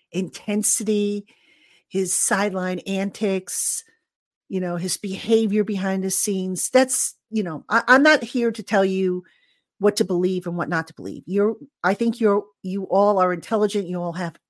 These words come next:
eyes. You all saw what you saw. So I'm not gonna sit here and try to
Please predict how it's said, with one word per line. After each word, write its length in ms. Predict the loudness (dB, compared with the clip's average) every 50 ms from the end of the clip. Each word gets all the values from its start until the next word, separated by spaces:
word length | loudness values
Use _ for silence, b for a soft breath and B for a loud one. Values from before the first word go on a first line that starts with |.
| _ -2
eyes. 680 | 0 2 4 4 4 4 2 0 -2 -4 -6 -8 -10 b b b b b b b b _ _ _ -8
You 200 | -4 0 4 6
all 160 | 6 6 6
saw 560 | 4 0 2 2 2 4 2 2 0 -2 -4 _ -4
what 160 | -4 -4 -2
you 100 | -2 -4
saw. 540 | -4 -2 -2 -2 -2 -2 -2 -2 -4 -6 -8 _ _ b b b b b b
So 160 | -6 0 0
I'm 80 | 2 4
not 160 | 4 2 2
gonna 120 | 0 -4
sit 200 | -4 -4 -4 -6
here 380 | -6 -6 -4 -2 -2 0 -2 -2
and 100 | -4 -6
try 300 | -6 -2 0 0 0 2
to 160 | 0 -2 -4